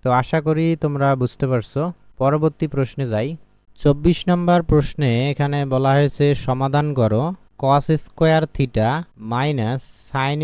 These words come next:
স্কয়ার theta equal টু minus ফাইভ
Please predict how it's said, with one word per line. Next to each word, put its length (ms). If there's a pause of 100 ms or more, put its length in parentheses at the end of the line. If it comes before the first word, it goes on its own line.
(160)
স্কয়ার 380 (160)
theta 340 (460)
equal 500 (520)
টু 120 (300)
minus 580 (1300)
ফাইভ 380